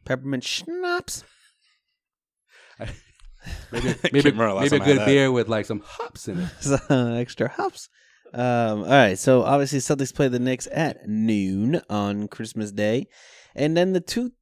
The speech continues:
Speaker 1: thirty game, the game everybody's just been waiting for. Don't they usually do that at five? The ma-, the, the major game?
Speaker 2: No, because it's, like, six, it's, like, six games. Technically, a lot of people don't watch the night, the night games 'cause it's, it's just
Speaker 1: Yeah.
Speaker 2: that's a lot of basketball.
Speaker 1: I,
Speaker 3: Yeah.
Speaker 1: so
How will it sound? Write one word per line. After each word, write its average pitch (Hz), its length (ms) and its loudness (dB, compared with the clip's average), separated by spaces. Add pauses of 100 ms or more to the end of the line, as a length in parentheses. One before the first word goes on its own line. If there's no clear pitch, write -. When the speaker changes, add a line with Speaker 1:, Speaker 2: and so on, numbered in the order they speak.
Speaker 1:
thirty 220 340 4
game, 139 540 4
the 110 80 -2
game 139 420 2
everybody's 170 920 0
just 135 280 -6
been 156 220 0
waiting 156 320 2
for. 123 300 -2
Don't 208 220 6
they 381 140 2
usually 349 280 0
do 285 140 -4
that 262 140 2
at 135 160 -4
five? 165 540 -6 (380)
The 127 80 -6
ma-, 135 160 -2 (100)
the, 131 260 0
the 113 120 -6
major 156 300 -4
game? 202 300 -6
Speaker 2:
No, 98 220 -10
because 90 320 -10
it's, 85 160 -14
like, 85 200 -14
six, - 360 -16
it's, - 280 -20
like, 117 140 -10
six 123 200 -8
games. 98 300 -8 (520)
Technically, 151 380 -4
a 135 40 0
lot 135 60 0
of 131 80 -6
people 127 140 -6
don't 113 100 -4
watch 101 220 -4
the 101 80 -12
night, 95 300 -8
the 101 60 -10
night 107 180 -8
games 104 200 -8
'cause 95 160 -10
it's, 92 220 -12
it's 92 160 -16
just 90 200 -14
Speaker 1:
Yeah. 277 380 -2
Speaker 2:
that's 110 180 -6
a 127 60 -4
lot 107 160 -2
of 95 60 -8
basketball. 85 380 -12
Speaker 1:
I, 202 360 -6
Speaker 3:
Yeah. - 160 -10
Speaker 1:
so 220 160 2